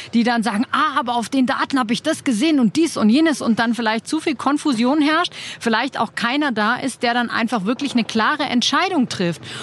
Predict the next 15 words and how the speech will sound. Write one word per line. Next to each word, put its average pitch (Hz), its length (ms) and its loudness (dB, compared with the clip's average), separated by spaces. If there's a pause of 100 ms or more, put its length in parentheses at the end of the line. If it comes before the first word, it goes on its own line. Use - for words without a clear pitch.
(120)
und 208 120 0
einfach 226 360 -2
sagt, 233 320 -2
nee, 277 260 2
wir 254 140 0
gehen 254 200 0
jetzt 269 200 -2
nach 220 140 0
dem 294 260 0
Plan 302 300 0
und 240 100 4
nach 214 140 2
dem 262 200 0
Plan, 302 300 2
weil 226 180 0